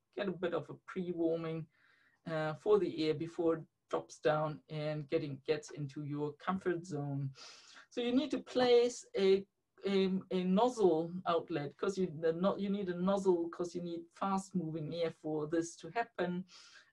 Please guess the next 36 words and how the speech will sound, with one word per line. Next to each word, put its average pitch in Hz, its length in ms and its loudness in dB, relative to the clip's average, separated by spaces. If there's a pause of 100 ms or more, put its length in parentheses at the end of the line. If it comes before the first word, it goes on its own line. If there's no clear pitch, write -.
(120)
Um, 175 500 2
fifteen 208 320 -4
to 185 100 -2
centimeter 175 760 0
be-, 165 260 -6 (220)
twenty 180 240 0
centimeter 170 480 -2
below 160 420 0
the 156 160 0
ceiling. 180 680 -2 (400)
You 190 80 -4
can 254 580 0
also 240 300 0
suspend 196 560 0 (100)
from 240 320 2
the 185 100 6
ceiling. 165 760 -4 (120)
Um, 165 520 0 (420)
and 180 500 0
this 254 220 0
looks - 400 -4
like 208 300 2
you 202 180 -4
then 202 320 4
need 196 160 -2
to 185 80 -8
place 190 380 2
it 185 180 2
somewhere 180 360 0
in 180 120 2
the 180 60 0
middle 220 240 4
again, 180 400 0
which 175 240 2
sort 220 180 2
of 190 140 -2